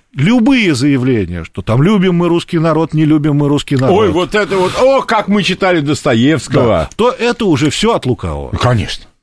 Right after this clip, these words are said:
Speaker 1: Вот, потому что это
Speaker 2: Конечно.
Speaker 1: уже будет э, ну, скажем так, э, вопрос,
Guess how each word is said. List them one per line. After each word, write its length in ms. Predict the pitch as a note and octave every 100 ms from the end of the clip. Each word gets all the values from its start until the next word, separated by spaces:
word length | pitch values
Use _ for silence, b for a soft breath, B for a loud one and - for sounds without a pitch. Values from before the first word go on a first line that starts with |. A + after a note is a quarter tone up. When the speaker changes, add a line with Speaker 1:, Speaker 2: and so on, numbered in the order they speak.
| _ _ B B
Speaker 1:
Вот, 120 | -
потому 320 | - C#3 D3+ E3+
что 140 | -
это 120 | B3
Speaker 2:
Конечно. 200 | G3+ F#3+
Speaker 1:
уже 300 | E3+ F3 G#3
будет 420 | C#3 F#3+ F3+ - - _ _ _ _ _ _ _ -
э, 300 | D3 D3 C3+
ну, 160 | D#3 G3
скажем 380 | - F3 D#3 D3
так, 300 | D#3 F3 -
э, 60 | -
вопрос, 540 | C#3 A#2+ C#3 - D4+